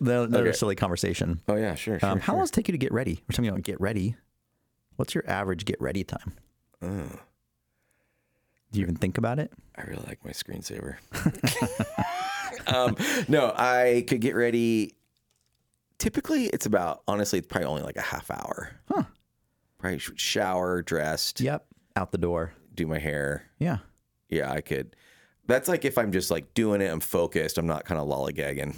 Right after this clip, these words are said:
Speaker 1: Yeah.
Speaker 2: You know? What about, what do you think about you?
Speaker 1: Yeah, I think so. Typical guy, right? Like,
Speaker 2: Yeah, something like that.
Speaker 1: I guess it depends. If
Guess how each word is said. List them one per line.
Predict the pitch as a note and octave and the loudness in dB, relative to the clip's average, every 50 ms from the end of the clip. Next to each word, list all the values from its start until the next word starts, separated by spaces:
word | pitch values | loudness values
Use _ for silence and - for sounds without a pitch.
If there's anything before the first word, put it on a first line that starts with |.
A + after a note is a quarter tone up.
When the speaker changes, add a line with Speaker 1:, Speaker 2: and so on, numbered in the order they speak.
| - | -2
Speaker 1:
Yeah. | - F#2 F2 E2 D2+ - _ _ - | -2 -2 -2 -2 -4 -8 _ _ -2
Speaker 2:
You | F#2+ F#2+ | 0 2
know? | G2 G#2+ A#2+ A#2+ - | 2 0 -2 -4 -4
What | - G2+ G2+ | -2 0 2
about, | F#2 F#2 - - - | 2 2 0 0 -2
what | - G2 | -2 0
do | F#2+ | 0
you | F2+ | 0
think | F2 E2+ D2+ - | 0 -2 -2 -2
about | D#2 D#2+ D2 A#1+ - | -2 0 0 0 0
you? | D2+ D2 C#2+ - - | -2 -2 -4 -2 0
Speaker 1:
Yeah, | F#4+ G#4+ G#4+ D#4+ B3 | 2 2 2 2 0
I | D#3 G3+ | 0 -2
think | A3+ - E3+ A2 | 0 0 0 0
so. | - - F2+ E2 F2 A2+ A#2 - | 0 0 0 0 0 -2 -2 -2
Typical | - - - G#2 F#2+ - F2+ F2 E2+ | -2 -2 -2 -2 -2 0 0 -2 0
guy, | D#2+ E2+ D2 D2 E2 A2+ A2+ | 0 -2 -2 -2 -2 -2 -2
right? | F#2 E2+ G#2+ D3+ - | -2 -2 -2 -4 -4
Like, | - F2 F2 F2 - - | -4 -4 -4 -4 -6 -2
Speaker 2:
Yeah, | - F#2 D#2 D2+ D2+ | 0 0 0 0 0
something | - - - - - | -2 -4 -4 -4 -6
like | C#2+ - | -6 -4
that. | - D2 D2 D#2 - | -4 -4 -2 0 0
Speaker 1:
I | D#3 E3+ | 0 0
guess | D#3+ D#3 | 0 0
it | C#3 | 0
depends. | B2+ - - A#2 G#2 G#2 G#2 G2+ - | 0 2 2 2 2 2 2 0 0
If | - F#2+ - | -2 -6 -6